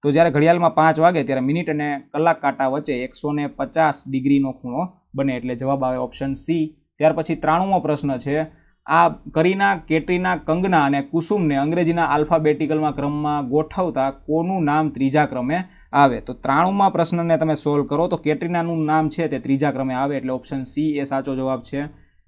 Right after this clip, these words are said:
મૂળભૂત અધિકારના રક્ષણ માટે રીટનો ઉપયોગ કરવામાં આવે છે, નીચેનામાંથી કઈ રીટ નથી?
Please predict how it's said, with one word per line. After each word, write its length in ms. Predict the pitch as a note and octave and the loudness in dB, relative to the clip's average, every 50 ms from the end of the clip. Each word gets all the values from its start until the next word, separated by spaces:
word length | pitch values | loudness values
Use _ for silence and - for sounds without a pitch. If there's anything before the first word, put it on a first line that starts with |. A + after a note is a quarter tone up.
| - - - | -20 -6 0
મૂળભૂત 440 | C#3+ E3 F#3 F#3+ E3 G3 A3 A3 G#3+ | 2 4 4 4 4 4 4 6 6
અધિકારના 540 | E3 D3 F3 F#3 F#3+ G#3 F#3+ F#3 F#3 F#3+ F3+ | 4 4 4 2 4 4 4 4 4 4 4
રક્ષણ 340 | E3 D3+ - - - E3 | 4 2 2 -2 -2 -2
માટે 500 | D#3 C#3+ D3 E3 F3 - D#3 C3 B2 B2+ - - - - - - - | 0 2 2 2 2 0 -2 -2 -4 -6 -10 -16 -20 -20 -20 -12 0
રીટનો 380 | - D3 E3+ F3+ - F#3+ G#3 G3 | 2 4 4 4 2 0 0 2
ઉપયોગ 380 | F3 D#3+ - F#3 F#3+ F3+ - | 2 2 2 0 -2 0 0
કરવામાં 320 | - E3 D#3+ D#3+ D#3 D3+ D3+ | 2 4 4 4 4 4 4
આવે 160 | D#3 D#3 C#3+ | 4 4 2
છે, 140 | C3+ C3+ A#2+ | 0 -4 -4
નીચેનામાંથી 680 | A#2+ C#3+ C#3+ F#3 F3+ F#3 F3+ F3+ F3+ F#3 F3+ - - | -4 -2 -2 -2 -2 -2 -2 -2 -2 -2 -4 -4 -4
કઈ 320 | - E3 F3+ G3+ G3+ F3+ C#3+ | 0 0 2 4 4 2 4
રીટ 320 | C3 C#3 E3 G3+ G#3 - | 6 4 4 4 2 0
નથી? 500 | E3+ C#3 C#3 D#3+ D#3 - E3 B2+ G#2+ - | 0 2 2 0 0 0 -2 -4 -4 -6